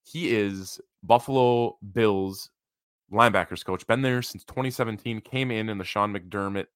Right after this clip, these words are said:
era, been there for a long time, which I'm actually pretty impressed by. Christian Parker, Eli, you pointed out, makes us feel old. He was born in nineteen ninety-one,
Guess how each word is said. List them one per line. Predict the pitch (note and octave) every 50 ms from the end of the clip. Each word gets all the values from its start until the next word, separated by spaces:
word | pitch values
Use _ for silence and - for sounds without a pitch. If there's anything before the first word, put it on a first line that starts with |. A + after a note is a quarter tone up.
| _ _ -
era, | G2 G2 G2 G#2 A2+ B2+ B2+ _
been | C#3 F3
there | D4+ E4+
for | - - -
a | C3
long | B2 B2 A#2 G#2+ G2+
time, | - G#2 F#2+ E2+ D#2 E2+
which | F2 - -
I'm | G2+ G2+ G#2
actually | A2 A2 - - G#2+
pretty | G2+ - G#2 G2
impressed | F2 E2+ - - F2 E2 - _
by. | - D2+ D#2 D#2 - _ _ _ _ _
Christian | _ - D3 D3+ - - - B2+ G#2+ G2
Parker, | - A2 A2+ A#2+ A#2 - C#3+ C#3 C#3+ C#3 - _ - _ _ _ -
Eli, | A#2 B2 A#2 G#2+ G2+
you | F#2+ F#2 A#2 D3+
pointed | - - C3+ A#2+ G2+ - G2 G2+
out, | G#2 A2+ -
makes | G2+ G#2 G#2+ G#2+ - - -
us | B2+ B2+ B2+ -
feel | - - G#2 F#2+
old. | F#2 F2 F#2+ G2 G2+ G#2+ A2 A2 -
He | - - D3
was | D#3+ D#3+ E3 B2+
born | A2 G#2 G#2+ A2 G#2+ G2+ G2+ G2+ G#2 A2+ - _ _ _ _ _ _ -
in | A2+ G#2+ G2+
nineteen | G#2 A#2+ C#3+ - _ _ - D#3+ C#3+
ninety-one, | C3 C3 C3 C3 B2 A2+ A2 G2+ F#2+ G2+ G#2+ A2+ A#2+ B2 G#2+ F#2+ F2 F2 G2 A2